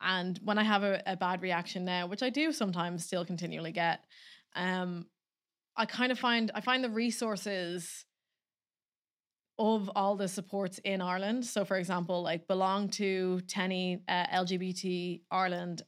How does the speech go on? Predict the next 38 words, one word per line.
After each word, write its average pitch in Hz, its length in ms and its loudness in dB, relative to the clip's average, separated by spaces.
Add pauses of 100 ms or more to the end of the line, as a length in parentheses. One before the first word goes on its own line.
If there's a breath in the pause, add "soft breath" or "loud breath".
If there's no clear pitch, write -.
and, 180 640 -4
uh, 175 320 -2
The 180 80 -8
Switchboard 190 720 -4 (240 loud breath)
are - 180 0
all 208 300 2
amazing 185 560 -2
resources 175 480 -4
to 170 80 -10
have. 170 440 -4 (300 loud breath)
And 185 80 -4
they 180 80 0
have, 180 580 0
uh, 180 340 0 (100)
online 190 380 0
chats, 185 420 0
they 175 80 -4
have 170 240 -4
phone 190 480 -6
supports, 180 500 -6
kind 180 160 -6
of 170 80 -8
stuff 180 220 -6
like 175 160 -2
that. 175 340 -2 (420 loud breath)
And 208 160 0
Outhouse 196 520 2
in 175 80 -4
Dublin 185 360 -2
is 180 200 -4
a 185 80 -2
queer 185 260 -4
cafe 180 560 -4
that 175 140 -4
kind 180 200 -4
of 175 140 -6
just, 185 240 -8
like, 170 240 -4